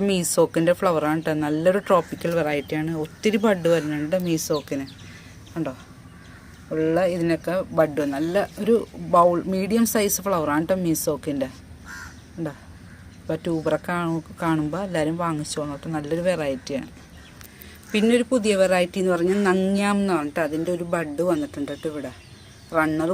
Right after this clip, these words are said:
പൊങ്ങി വന്നാൽ അത് വിരിയോ വിരിയൂലേന്ന് അറിയില്ല. നങ്ങ്യാം വന്നാൽ സൈഡ്. അടുത്ത വെറൈറ്റി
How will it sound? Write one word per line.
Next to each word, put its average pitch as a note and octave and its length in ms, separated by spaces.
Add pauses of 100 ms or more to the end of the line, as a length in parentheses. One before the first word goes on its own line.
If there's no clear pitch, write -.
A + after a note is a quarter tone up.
പൊങ്ങി F#3 360
വന്നാൽ F#3 220
അത് E3+ 60 (120)
വിരിയോ D#3+ 260 (100)
വിരിയൂലേന്ന് F3+ 580
അറിയില്ല. D3 340 (260)
നങ്ങ്യാം E3+ 520
വന്നാൽ C#3+ 220 (140)
സൈഡ്. D#3+ 240 (140)
അടുത്ത F#3+ 200 (100)
വെറൈറ്റി A3 420